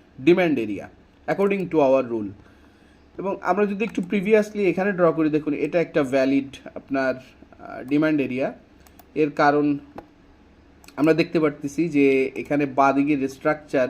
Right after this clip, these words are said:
এটাকে ব্রেকআউট করছে এবং সেই ব্রেকটা করছে আপনার একটা, দুইটা, তিনটা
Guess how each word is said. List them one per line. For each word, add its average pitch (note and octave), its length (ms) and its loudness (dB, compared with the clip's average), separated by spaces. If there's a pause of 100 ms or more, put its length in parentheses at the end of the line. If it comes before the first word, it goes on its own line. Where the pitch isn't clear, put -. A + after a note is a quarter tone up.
এটাকে C3+ 500 -4 (580)
ব্রেকআউট D3 460 2
করছে C3+ 340 -6 (440)
এবং C3 520 -4 (120)
সেই - 180 0
ব্রেকটা D3+ 420 0
করছে E3+ 340 -4
আপনার F#3+ 320 -2 (560)
একটা, C#3+ 280 0
দুইটা, D#3 280 0
তিনটা F3 520 0